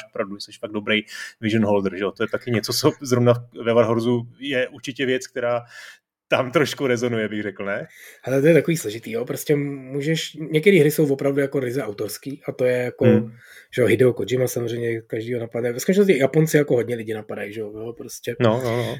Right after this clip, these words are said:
Speaker 1: no.
Speaker 2: Fumito Ueda, jo, ty, ty hry jsou prostě hry Fumita Uedy, jo, a to, že to s ním dělalo sto dvacet dalších lidí, je jako fajn a je to důležitý, ale
Speaker 1: Hmm.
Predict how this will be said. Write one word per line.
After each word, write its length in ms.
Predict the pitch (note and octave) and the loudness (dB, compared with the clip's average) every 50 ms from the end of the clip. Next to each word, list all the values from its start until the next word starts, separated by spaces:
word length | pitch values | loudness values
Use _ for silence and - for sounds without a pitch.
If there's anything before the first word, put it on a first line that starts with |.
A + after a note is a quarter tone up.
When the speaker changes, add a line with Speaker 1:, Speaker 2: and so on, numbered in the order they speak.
| - - | -8 -8
Speaker 1:
no. 60 | D#3 - - | -8 -4 -2
Speaker 2:
Fumito 340 | - B2 B2 A#2+ - B2+ - | 0 0 2 2 2 0 2
Ueda, 360 | B2+ A#2 A#2+ A#2+ A#2 G#2+ G#2 | 2 2 2 2 2 0 0
jo, 220 | G#2 G#2 A2 A2 | 0 0 -2 -2
ty, 180 | - - B2+ A#2+ | -2 -2 -4 0
ty 140 | - - B2 | 2 2 2
hry 180 | G#2+ A#2+ A#2+ | 2 2 0
jsou 180 | - - C3+ C3 | 0 0 -2 0
prostě 340 | C#3 B2+ - - - - C#3 | -2 -2 -4 -2 0 2 4
hry 200 | A2+ A2 C#3 C3+ | 6 8 8 6
Fumita 400 | C3 - - D3 C3+ C3+ C#3 D3 C3+ | 6 4 -2 -2 -2 0 0 -2 0
Uedy, 280 | - D3 D3+ D#3+ C#3 A#2+ | 2 4 4 4 4 2
jo, 140 | G#2+ A2 A#2 A2+ | 2 0 0 -2
a 80 | C3 | -2
to, 120 | B2+ - G#2+ | -2 0 0
že 120 | G2 B2+ | 0 0
to 100 | B2 A#2 | -2 -4
s 80 | - - | -4 -2
ním 120 | C#3 C3+ | -2 0
dělalo 320 | A#2 A#2 A2+ A2+ A#2+ C3+ C3 | 0 0 0 0 0 0 0
sto 160 | - - B2+ | -2 -4 -4
dvacet 260 | A#2+ B2 A2+ - D3 | -2 -2 -2 -2 -2
dalších 340 | B2+ A#2+ A2+ - - C#3 - | -2 -2 -4 -6 -8 -8 -6
lidí, 340 | C3 B2 B2 C3 C3+ C3+ - - - - - - _ _ _ | -6 -4 -2 0 -2 -2 -4 -8 -16 -20 -20 -20 _ _ _
je 100 | - C3 | 0 2
jako 280 | B2+ B2 - D3+ D3 C3+ | 2 4 6 8 8 8
fajn 440 | - - - A2 A2+ A#2+ B2+ C3 C3+ A#2+ | 6 2 -2 0 0 0 0 0 -2 -2
a 60 | B2 | -2
je 80 | B2+ | 0
to 100 | B2 C#3 | 2 2
důležitý, 640 | C3+ C3+ B2+ B2 A#2 A#2 A2 - A#2+ A#2 A#2+ B2 C3+ D#3+ _ _ _ _ _ - | 2 2 2 2 2 0 -4 -6 -6 -8 -8 -8 -10 -14 _ _ _ _ _ -2
ale 440 | - C3 B2 B2 B2 A#2+ A#2+ B2 B2 - | 0 2 2 2 2 2 2 2 2 2
Speaker 1:
Hmm. 140 | E3 E3+ | 2 2